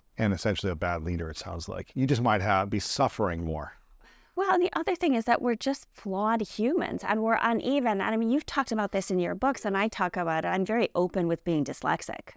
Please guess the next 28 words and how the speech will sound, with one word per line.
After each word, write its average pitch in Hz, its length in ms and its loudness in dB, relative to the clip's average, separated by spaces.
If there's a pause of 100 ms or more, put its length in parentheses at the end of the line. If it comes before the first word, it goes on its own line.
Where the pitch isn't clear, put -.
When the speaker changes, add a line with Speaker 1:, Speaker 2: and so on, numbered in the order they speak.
(100)
Speaker 2:
I 180 60 0
mean, 180 160 2
I'm 180 140 2
really 165 580 0
<laughs> - 40 -14
very 165 220 -2 (280)
dyslexic. - 720 -4 (240)
Speaker 1:
Yeah, 82 160 -6
me 85 160 -12
too. - 140 -16
Speaker 2:
And 220 180 8
once 311 240 10
I 254 80 4
started 214 380 4
learning 196 260 4
different 190 300 0
languages, 185 440 0
like, 190 160 -2
then - 220 -4
all 226 160 -2
bets 180 280 2
are 156 120 -2
off. - 220 -6 (380)
All 202 140 4
bets. 180 320 0
I 185 60 4
mean, 185 160 2
my 190 180 2